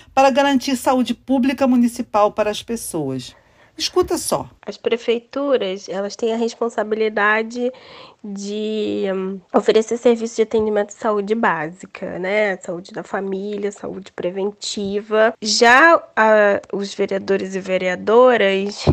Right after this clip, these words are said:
Speaker 2: têm a obrigação de verificar se aquele serviço tá sendo prestado da forma correta, né? Se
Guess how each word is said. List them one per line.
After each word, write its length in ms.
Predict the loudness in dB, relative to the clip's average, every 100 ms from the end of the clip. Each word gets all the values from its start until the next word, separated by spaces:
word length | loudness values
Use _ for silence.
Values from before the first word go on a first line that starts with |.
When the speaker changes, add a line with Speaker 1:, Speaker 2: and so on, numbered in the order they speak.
| 0 2
Speaker 2:
têm 640 | 4 6 8 6 2 -2 2
a 200 | 6 6
obrigação 1000 | 4 4 4 4 2 2 4 2 0 -4
de 480 | -8 -8 -4 0 0
verificar 960 | 2 2 2 -4 -8 2 4 6 4 2
se 320 | -2 4 6 6
aquele 340 | 4 0 -2
serviço 540 | 4 4 4 -4 -2
tá 100 | 0
sendo 220 | 2 2 2
prestado 460 | 0 2 0 2
da 140 | 0 -2
forma 380 | -2 -4 -4
correta, 800 | -2 0 2 6 6 4 4 2
né? 220 | 2 0 -4
Se 440 | -8 -6 -4